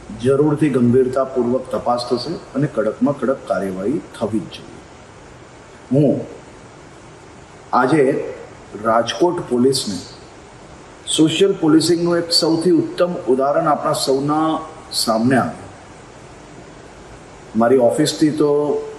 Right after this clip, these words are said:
પછી ફોન ગયો, પરંતુ ઘટના ધ્યાનમાં આવતા જ સામાજિક લોકો, મીડિયા અને ખાસ કરીને પોલીસ કોન્સ્ટેબલથી લઈને ડી સી પી સુધી લગ્ન સ્થળ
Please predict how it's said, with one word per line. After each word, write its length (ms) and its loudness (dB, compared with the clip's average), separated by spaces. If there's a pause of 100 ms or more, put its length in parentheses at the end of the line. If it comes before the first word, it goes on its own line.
(320)
પછી 360 -2
ફોન 220 0
ગયો, 180 -6 (1040)
પરંતુ 460 2 (760)
ઘટના 420 0 (540)
ધ્યાનમાં 460 2
આવતા 400 0
જ 20 -4 (1040)
સામાજિક 520 2
લોકો, 300 2 (360)
મીડિયા 520 2 (600)
અને 140 2 (100)
ખાસ 220 0 (100)
કરીને 260 2 (100)
પોલીસ 320 2 (1000)
કોન્સ્ટેબલથી 760 2
લઈને 320 2 (140)
ડી 300 0
સી 160 4
પી 180 6
સુધી 340 4 (800)
લગ્ન 340 4
સ્થળ 340 0